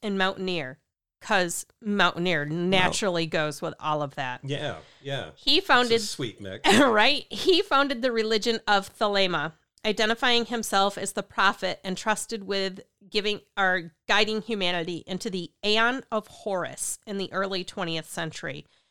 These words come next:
Speaker 1: In eighteen ninety-eight, he joined the Hermetic Order of the Golden Dawn, where he was trained in ceremonial magic by Samuel Liddell,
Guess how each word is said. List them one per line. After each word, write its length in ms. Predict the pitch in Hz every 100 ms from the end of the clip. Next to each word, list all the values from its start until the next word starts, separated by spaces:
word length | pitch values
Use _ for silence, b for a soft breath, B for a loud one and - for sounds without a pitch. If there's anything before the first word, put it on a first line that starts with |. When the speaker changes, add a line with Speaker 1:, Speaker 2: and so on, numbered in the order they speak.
| _ _
Speaker 1:
In 160 | 226 214
eighteen 400 | 247 285 339 311
ninety-eight, 540 | 269 269 233 202 202
he 160 | - 240
joined 440 | 196 202 202 208 -
the 100 | 175
Hermetic 480 | 208 180 180 226 -
Order 320 | 196 196 196 196
of 180 | 175
the 80 | 175
Golden 380 | 175 180 185 175
Dawn, 400 | 160 165 147 143 139
where 160 | 196
he 200 | 208 208
was 200 | 208 226
trained 440 | - 226 196 208 202
in 140 | 185 175
ceremonial 720 | - 196 196 196 202 208 214
magic 500 | 190 170 180 170 - _ _ -
by 100 | 151
Samuel 540 | 160 - 180 185 214
Liddell, 520 | 226 226 175 170 185